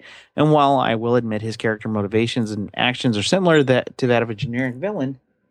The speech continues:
I thought Corey Stoll did well with the material he was given and was more active and memorable than the likes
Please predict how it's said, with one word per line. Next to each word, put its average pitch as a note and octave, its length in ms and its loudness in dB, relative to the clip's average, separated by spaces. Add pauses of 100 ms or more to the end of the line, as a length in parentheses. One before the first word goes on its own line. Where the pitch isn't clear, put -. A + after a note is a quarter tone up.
(1600)
I A2+ 100 2
thought A#2 240 0
Corey B2+ 240 2
Stoll B2+ 240 0
did C3+ 180 2
well F3+ 220 4
with B2 140 0
the A#2+ 60 -2
material C#3 480 4
he C3 100 0
was B2 160 -2
given B2 260 2
and A2+ 100 2
was G#2 160 -2
more A#2+ 160 4
active A#2+ 360 0
and A#2+ 100 -6
memorable A2 540 -4
than G#2+ 160 -6
the F#2 100 -4
likes A#2 420 -2